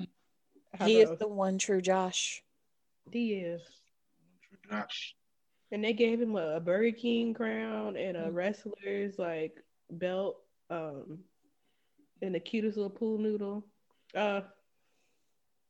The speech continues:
Speaker 2: They were fighting with pool noodles.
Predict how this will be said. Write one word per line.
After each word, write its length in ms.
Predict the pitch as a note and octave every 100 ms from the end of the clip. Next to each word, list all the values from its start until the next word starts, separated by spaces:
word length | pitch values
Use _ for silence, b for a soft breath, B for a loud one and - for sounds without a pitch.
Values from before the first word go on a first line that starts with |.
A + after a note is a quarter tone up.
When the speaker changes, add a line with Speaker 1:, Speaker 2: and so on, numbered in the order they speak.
| _ _ _ _ _ _ _ _ _ _ _
Speaker 2:
They 80 | A#3
were 120 | F4
fighting 320 | - A#3+ A#3 G3
with 140 | F3+
pool 220 | - G3+
noodles. 600 | F#3 E3+ E3 E3 E3+ -